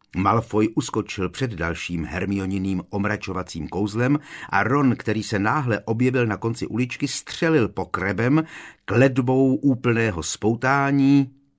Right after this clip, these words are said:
jež ho jen těsně minula. Kreb se prudce otočil a znovu vykřikl „Avada Kedavra!“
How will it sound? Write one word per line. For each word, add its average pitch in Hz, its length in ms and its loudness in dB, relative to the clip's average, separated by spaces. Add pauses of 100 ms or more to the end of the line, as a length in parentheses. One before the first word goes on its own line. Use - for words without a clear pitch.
(140)
jež 117 220 0
ho 92 140 -4
jen 107 360 -2
těsně 110 460 -8
minula. - 400 -10 (760)
Kreb 120 260 -2
se 98 120 -4
prudce 120 360 -6
otočil 139 440 -2
a 135 60 2
znovu 110 480 0
vykřikl 87 480 -6 (140)
„Avada 123 460 2
Kedavra!“ 120 680 -2